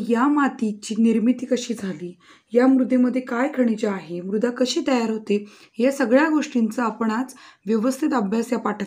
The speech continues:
करणार आहोत. या धड्याला सुरुवात करण्या अगोदर जर तुम्ही नवीन असाल या चॅनलला, तर नक्की हा चॅनल सबस्क्राईब करा, बेल आयकॉन दाबा.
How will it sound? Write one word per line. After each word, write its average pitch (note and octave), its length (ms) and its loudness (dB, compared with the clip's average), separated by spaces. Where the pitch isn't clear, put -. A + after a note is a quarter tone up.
करणार F#3 260 -2
आहोत. F#3+ 260 -6
या B3 180 4
धड्याला D4 340 4
सुरुवात B3 280 2
करण्या B3 220 2
अगोदर A#3 280 0
जर B3 200 2
तुम्ही C4+ 220 2
नवीन B3+ 320 6
असाल A#3+ 280 0
या G3 140 -4
चॅनलला, F#3 440 -4
तर A3 60 -2
नक्की A3+ 300 0
हा D4+ 80 6
चॅनल C4 260 2
सबस्क्राईब B3 520 -4
करा, A#3 220 0
बेल A3+ 240 0
आयकॉन G#3+ 280 -4
दाबा. F3+ 260 -6